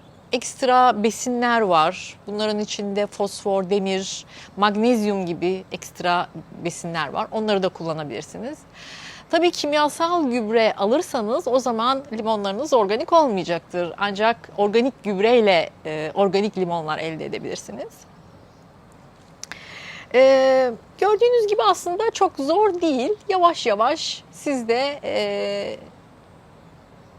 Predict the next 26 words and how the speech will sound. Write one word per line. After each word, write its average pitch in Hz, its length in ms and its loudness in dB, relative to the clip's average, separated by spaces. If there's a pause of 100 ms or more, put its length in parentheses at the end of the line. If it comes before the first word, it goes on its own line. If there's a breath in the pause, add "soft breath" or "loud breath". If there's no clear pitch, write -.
(140)
limon 302 220 4
ağacını 226 640 0
büyüterek 233 520 0 (240)
büyütebilirsiniz. 226 960 -2
E, 214 280 -6
sadece 220 500 0
dediğim 202 280 -4
gibi 185 180 -6
zaman 247 440 0
gerekiyor. 180 560 -2 (460 loud breath)
Bunlar 311 360 4
birkaç 311 360 2
yıllık 254 240 -2
ağaçlar. 185 600 0 (520 loud breath)
E, 196 420 -6 (760)
hemen 320 560 0
limon 294 320 2
vermeseler 262 800 4
bile 247 320 0
bu 240 40 -4
güzel 254 320 0
yapraklarından 233 880 0
faydalanabilirsiniz. 175 1160 -4
Çayınızın 214 500 -2
içine 202 280 -6
koyabilirsiniz. 175 800 -4